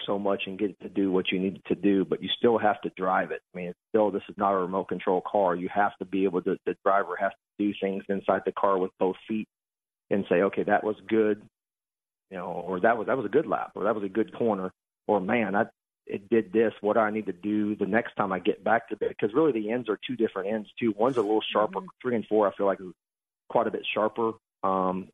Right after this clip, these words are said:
Speaker 1: one and two is more of a sweeping corner. Um, so, yeah, it's just, it's hard, man. <laughs> Like, I,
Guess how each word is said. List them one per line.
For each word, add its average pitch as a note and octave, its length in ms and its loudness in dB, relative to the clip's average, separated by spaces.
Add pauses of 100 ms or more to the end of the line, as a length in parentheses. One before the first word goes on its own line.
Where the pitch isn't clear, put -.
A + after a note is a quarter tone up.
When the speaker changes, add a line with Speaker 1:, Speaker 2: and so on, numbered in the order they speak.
Speaker 1:
one A#2 240 2
and G2 220 -4
two A2+ 100 0
is G#2 100 0
more G2+ 200 0
of - 80 -4
a - 40 -4 (120)
sweeping A2 340 0
corner. A2 400 2 (460)
Um, F#2+ 460 2 (800)
so, A2 60 0
yeah, A2 180 4
it's G#2 120 -4
just, B2+ 180 0 (500)
it's B2+ 140 2
hard, A#2 300 2
man. G#2+ 220 -10
<laughs> - 20 -6
Like, G#2+ 180 -4
I, - 140 -2